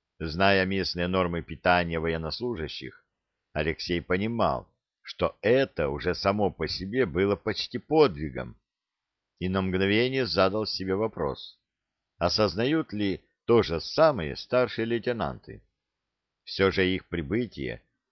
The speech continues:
было весьма странным, хотя появиться они могли здесь по самым прозаическим причинам, вроде первичной рекогносцировки местности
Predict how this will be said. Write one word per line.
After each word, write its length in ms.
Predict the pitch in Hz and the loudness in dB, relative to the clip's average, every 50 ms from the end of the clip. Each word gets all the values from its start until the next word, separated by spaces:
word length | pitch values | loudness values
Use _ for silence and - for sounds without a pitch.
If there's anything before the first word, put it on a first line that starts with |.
| _ - | _ -6
было 380 | 73 85 90 95 95 98 92 | -2 0 2 4 4 4 4
весьма 460 | 80 80 92 92 - - 92 101 101 | 2 0 -4 -4 -4 -4 -4 -2 -2
странным, 760 | 95 - - - - 135 135 131 120 95 76 69 65 64 62 - _ _ _ _ _ _ _ _ _ | -2 -4 -4 -2 0 2 2 2 2 2 -2 -6 -8 -10 -12 -16 _ _ _ _ _ _ _ _ _
хотя 460 | _ 101 101 - 147 156 165 160 147 127 - | _ 0 4 6 8 8 8 8 6 4 2
появиться 680 | - 107 110 104 104 110 135 147 - - - 120 117 117 | 0 2 2 4 2 0 0 -4 -4 -4 -2 0 0 2
они 240 | 113 113 113 117 113 | 0 0 -2 -2 0
могли 380 | 104 101 98 98 107 113 110 | 0 2 2 2 0 -2 -2
здесь 420 | 92 73 73 95 104 101 - - - _ | -4 -2 0 0 0 0 -2 -6 -6 _
по 100 | 95 85 | -4 -2
самым 520 | - - - - 165 160 139 131 123 113 | -2 -2 2 4 4 4 2 -2 -6 -6
прозаическим 1120 | - - 92 90 85 78 78 76 78 90 98 101 104 90 - 95 90 - - - 98 92 - | -4 -2 0 0 -2 -4 -8 -6 -2 -2 0 0 -2 -4 -6 -8 -8 -8 -8 -6 -6 -6 -4
причинам, 720 | - 95 101 92 - - 85 82 82 78 76 73 73 69 - _ _ _ _ _ - | -4 -4 -4 -6 -6 -6 -6 -4 -4 -4 -4 -6 -6 -10 -12 _ _ _ _ _ 0
вроде 440 | 120 151 165 151 139 143 135 117 - _ _ _ _ _ | 2 2 4 4 4 4 2 2 0 _ _ _ _ _
первичной 680 | 117 113 113 135 165 170 135 - - 123 127 127 120 - | 4 4 6 4 2 2 0 -2 -2 -2 0 0 -2 -2
рекогносцировки 1200 | - - 98 113 - - 117 107 92 98 104 104 - - - - - 95 104 135 131 - - - - | -2 -2 0 0 2 2 0 0 0 -2 -2 -2 -4 -4 -8 -2 0 2 4 4 2 0 -2 -6 -6
местности 880 | 123 107 87 82 80 73 - - 73 73 - - - - - 69 65 | -4 -2 0 0 0 0 -2 -6 -10 -10 -12 -12 -14 -14 -12 -12 -12